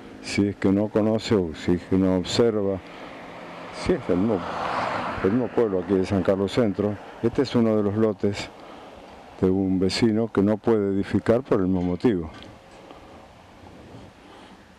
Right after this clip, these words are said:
Eh, no se puede edificar y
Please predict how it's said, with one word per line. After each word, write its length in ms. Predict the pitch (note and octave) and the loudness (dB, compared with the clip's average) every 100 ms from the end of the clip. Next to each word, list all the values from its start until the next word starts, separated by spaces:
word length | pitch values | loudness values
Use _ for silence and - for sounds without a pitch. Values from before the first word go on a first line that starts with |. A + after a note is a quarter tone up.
| - - | -10 0
Eh, 100 | F2+ | 2
no 240 | F2+ G2 | 2 2
se 180 | G2+ - | 0 0
puede 460 | F2+ A2+ A#2+ A#2+ G#2 | 2 2 2 2 0
edificar 640 | F2+ F2 G2+ - B2+ C#3 - - - - - - - - - | 0 0 -2 2 0 0 -10 -18 -18 -20 -20 -20 -20 -20 -6
y 160 | - A2 | 0 0